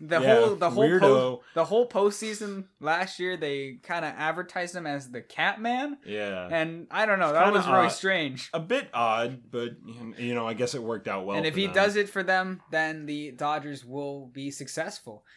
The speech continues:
Speaker 2: Yeah.
Speaker 1: Why don't you tell me about some things that are
Speaker 2: Uh,
Speaker 1: going on in the National League that I should be paying attention to, Nate?
Speaker 2: Well, there's a Brewer. Well,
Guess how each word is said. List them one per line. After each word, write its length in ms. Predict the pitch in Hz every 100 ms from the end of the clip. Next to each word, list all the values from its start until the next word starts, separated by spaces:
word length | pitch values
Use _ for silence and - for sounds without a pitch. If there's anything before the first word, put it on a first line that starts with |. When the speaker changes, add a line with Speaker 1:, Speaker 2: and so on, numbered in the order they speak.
| _
Speaker 2:
Yeah. 140 | - 190
Speaker 1:
Why 140 | 226
don't 180 | 277 269
you 60 |
tell 260 | 233 233 220
me 140 | 208
about 680 | 190 165 143 175 175 170 - -
some 280 | 190 190
things 340 | 190 185 180 170
that 260 | 165 156 -
are 260 | 156 151
Speaker 2:
Uh, 440 | 147 135 139 131 127 - _
Speaker 1:
going 340 | - 170 170 165
on 220 | 156 160
in 80 | 151
the 80 |
National 500 | 147 147 151 160 147
League 380 | 143 143 139 131 _ _ 135
that 460 | 147 143 135 - _ _ _
I 140 | 143
should 220 | 143 160 143
be 100 | 143
paying 260 | 160 147
attention 400 | 139 143 139 135
to, 180 | 131 113
Nate? 320 | 113 113 113 _ _ _
Speaker 2:
Well, 300 | 175 220 208
there's 240 | 185 202 185
a 40 |
Brewer. 360 | 175 220 233 214
Well, 380 | 175 170 156